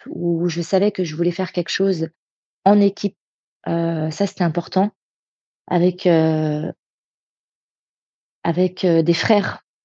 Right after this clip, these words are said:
parce que c'était, euh, c'est, c'est mes frères, en fait. C'est mes frères de, de cœur.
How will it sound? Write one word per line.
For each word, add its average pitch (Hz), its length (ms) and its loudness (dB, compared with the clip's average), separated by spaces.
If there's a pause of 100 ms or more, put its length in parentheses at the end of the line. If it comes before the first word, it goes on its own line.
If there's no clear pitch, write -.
(120)
parce 170 160 -6
que 180 100 -2
c'était, 190 400 0
euh, 151 320 0
c'est, - 360 -8
c'est - 260 -2
mes 190 120 4
frères, 202 280 0
en 156 120 -4
fait. 160 200 -10 (380)
C'est - 160 -10
mes 151 120 -4
frères 180 240 2
de, 156 160 0
de 147 140 -4
cœur. 190 400 0